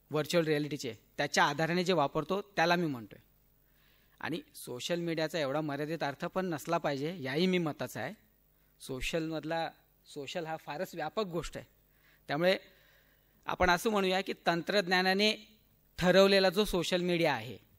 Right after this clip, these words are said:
व्याख्यित केलेला जो सोशल मीडिया आहे, तो काय आपण निर्माण केलेला नाही आहे,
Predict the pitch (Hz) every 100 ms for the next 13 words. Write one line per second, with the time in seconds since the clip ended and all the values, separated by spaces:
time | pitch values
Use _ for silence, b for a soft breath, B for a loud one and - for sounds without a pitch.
0 | _ _ _ _ _ _ _ _ _ 147
1 | 143 - 220 214 208 208 202 185 190 170
2 | 143 156 135 123 113 101 - _ _ _
3 | _ b b - 196 220 - - 240 240
4 | 220 190 175 165 143 139 127 104 104